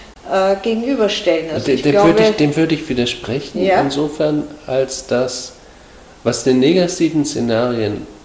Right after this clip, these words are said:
Speaker 2: unglaublich für sich haben, ist die Tatsache,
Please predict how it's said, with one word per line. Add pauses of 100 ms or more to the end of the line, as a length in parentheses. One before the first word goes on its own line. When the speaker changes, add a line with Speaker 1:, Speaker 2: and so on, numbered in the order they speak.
(600)
Speaker 2:
unglaublich
für
sich
haben, (1120)
ist
die
Tatsache,